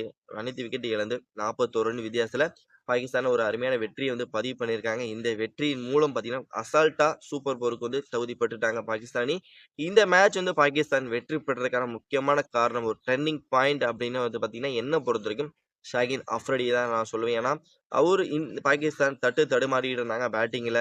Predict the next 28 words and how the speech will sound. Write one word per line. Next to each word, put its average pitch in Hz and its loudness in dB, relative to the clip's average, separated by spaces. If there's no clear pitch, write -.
பக்கர் 117 -4
சமான் 113 -2
மட்டும்தான் 147 0
ஓரளவுக்கு 123 2
நிலைச்சு 131 -4
நின்னு 127 -2
ஆடினாரு. 117 2
ஒரு 120 4
அருமையான 120 0
ஐம்பது 120 -2
ரன் 127 -2
அடிச்சாரு. 131 0
மத்தபடி 143 -2
யாரும் 139 4
பெரிய 135 -2
லெவல்ல 131 0
இன்னிங்ஸை 131 -6
பில்ட் 120 -8
பண்ணவே 135 0
இல்ல. 123 0
பாகிஸ்தான் 127 -2
ஒரு 135 0
டீசென்டான 135 -2
ஸ்கோர் 147 0
போடுறதுக்கே 139 0
தடுமாறிக்கிட்டு 139 0
இருந்த 120 -4
நிலையில 139 2